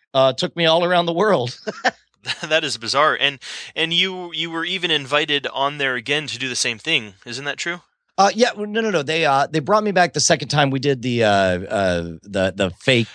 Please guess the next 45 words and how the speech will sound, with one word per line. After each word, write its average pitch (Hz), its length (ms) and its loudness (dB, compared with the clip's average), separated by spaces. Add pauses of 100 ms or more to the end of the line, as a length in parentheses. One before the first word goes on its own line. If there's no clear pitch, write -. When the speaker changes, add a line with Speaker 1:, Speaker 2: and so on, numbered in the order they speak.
(120)
Speaker 1:
um, 101 360 2 (120)
Speaker 2:
Oh, 156 320 -10
Speaker 1:
uh, 104 140 0
Speaker 2:
okay, 139 240 -2
Speaker 1:
knife 117 120 -8
Speaker 2:
the 123 100 -14
Russian 135 260 0
Speaker 1:
fight. 120 80 -14
Speaker 2:
roulette. 123 320 -4 (340)
Speaker 1:
Yeah. 127 380 4
Speaker 2:
Yeah. 117 280 -6
Speaker 1:
And 98 80 -8
what's, - 240 -12
what's 147 160 -6
funny 185 240 2
is, 135 220 -2
is, 135 460 -2
like, 120 240 0 (100)
you 151 220 -2
could 151 160 -4
still, 165 360 2
I 117 100 2
think, 151 200 -4
I 117 60 -4
think 135 220 0
right 131 160 2
now 131 140 0
it's - 120 -6
making 120 440 -4
the 113 120 -6
rounds 113 520 0
on 101 440 0
Vine, 98 580 -2 (400)
but 113 280 4
it's 110 260 -4
this 113 320 0
little, 120 640 2
uh, 104 220 0
ten-second 117 600 -2
clip 127 320 0
of 101 120 -4
me 110 200 0
appearing 117 520 0
to 117 100 -8
do, 110 400 0